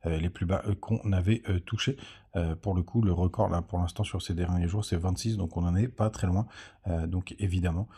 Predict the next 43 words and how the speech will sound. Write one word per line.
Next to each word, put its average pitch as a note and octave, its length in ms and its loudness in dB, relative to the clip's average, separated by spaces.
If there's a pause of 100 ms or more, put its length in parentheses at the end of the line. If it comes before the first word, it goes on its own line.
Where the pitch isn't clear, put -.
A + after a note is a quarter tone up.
(200)
euh, - 100 -6
sur - 360 -4
du G#2 380 -2
très A2+ 220 4
long F#2 140 4
terme, F2+ 320 -2
on F#2+ 100 0
reste F2 180 -2
sur - 160 -6
des D#2+ 140 0
zones, F2+ 200 0 (340)
euh, F2+ 120 -4
assez, - 420 -2
euh, F2+ 100 -10
sympathiques, A2+ 580 -2 (260)
euh, F2 120 2
pour G2+ 200 -6
pouvoir, A2 440 0
euh, F#2+ 140 2
recharger. A2 440 4
Les G#2 120 4
gars, G#2+ 120 4
vous G2 160 2
avez G#2 180 6
les G#2+ 140 8
liens G#2 160 6
du G2 100 -2
côté A2 220 0
de G2+ 100 -2
BitGet, G2 340 0
de F#2+ 140 0
BingX, F#2+ 480 0 (340)
euh, F2+ 120 2
de F2 80 0
Mexi F2+ 400 0
et G2+ 60 0
de F#2 160 2
Bitmart. F2 420 -2 (100)
Et F2+ 80 -2
notamment, E2 420 -2 (300)
euh, E2 80 -4
pour - 160 -4
BitGet, F2 300 -2